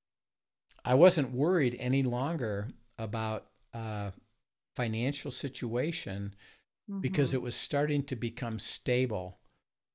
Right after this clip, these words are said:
Speaker 1: and I
Speaker 2: Right.
Speaker 1: had plenty of income. uh, I had savings, and when things became where I, you know, the problem of the air conditioner, the car, the this, the that, well, we can take care of that.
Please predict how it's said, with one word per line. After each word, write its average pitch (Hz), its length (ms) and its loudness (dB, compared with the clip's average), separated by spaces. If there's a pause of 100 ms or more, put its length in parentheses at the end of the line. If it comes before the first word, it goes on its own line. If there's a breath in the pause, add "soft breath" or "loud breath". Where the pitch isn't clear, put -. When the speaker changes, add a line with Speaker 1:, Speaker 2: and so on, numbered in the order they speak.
(340)
Speaker 1:
and 113 220 2
I 113 40 4
Speaker 2:
Right. 110 60 2
Speaker 1:
had 117 200 2
plenty 147 300 2
of 143 120 0
income. 117 500 -4 (400)
uh, - 60 -10 (120)
I 104 280 -4
had 104 200 -4
savings, 113 760 0 (300 soft breath)
and 123 180 0
when 160 240 4
things 180 440 -2 (400)
became 127 520 0
where 120 180 0
I, 113 100 2
you 127 160 -2
know, 107 160 -2
the 104 120 -6
problem 131 520 -2
of 117 140 -2
the 113 160 -2
air 120 100 0
conditioner, 117 460 -6
the 113 120 -6
car, 110 380 -4
the 104 140 -6
this, 113 320 -4
the 127 80 -4
that, 107 360 -4 (840 loud breath)
well, 214 360 2 (380)
we 165 80 0
can 185 100 -2
take 175 180 -2
care 196 160 -4
of 208 60 -8
that. - 160 -10